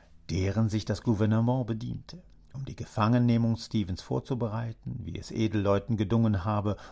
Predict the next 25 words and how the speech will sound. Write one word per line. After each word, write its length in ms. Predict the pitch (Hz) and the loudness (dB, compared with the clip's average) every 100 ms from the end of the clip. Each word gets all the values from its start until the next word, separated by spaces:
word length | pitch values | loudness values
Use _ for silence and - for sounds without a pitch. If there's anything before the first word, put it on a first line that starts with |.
| - | -6
um 140 | 104 | -6
Stevens 560 | - - 123 107 104 117 | -6 0 2 4 2 2
im 200 | 104 90 | 0 0
Haus 240 | 104 104 | -2 -2
des 180 | 104 - | -6 0
Lords 380 | 98 85 - - | 2 2 0 -8
zu 100 | 98 | -2
verleumden 840 | 98 95 113 127 127 113 117 110 - - - | 0 2 2 4 2 4 2 0 -6 -14 0
und 260 | 196 175 | 2 2
so 280 | - 113 107 | 2 4 4
in 120 | 110 | 4
allen 420 | - 101 107 110 | 2 0 2 0
höheren 340 | 87 101 95 98 | 0 -2 -2 -2
Zirkeln 440 | - 98 - 107 | -2 -4 -2 -4
zu 180 | - - | -4 -6
allgemeinem 560 | 95 92 90 82 80 80 | -4 -2 -2 0 -2 -4
Schrei 340 | - 90 87 | -4 -4 -4
des 140 | 82 | -4
Entsetzens 640 | - 101 - 85 - 92 - | -4 -2 -2 -4 -4 -8 -4
gegen 300 | 101 90 107 | -4 -2 -4
ihn 200 | 78 90 | -4 -4
zu 200 | 131 101 | -4 -2
Wege 300 | 76 73 82 | -4 -6 -8
zu 140 | - | -10
bringen, 380 | 95 92 87 85 | -8 -4 -2 -4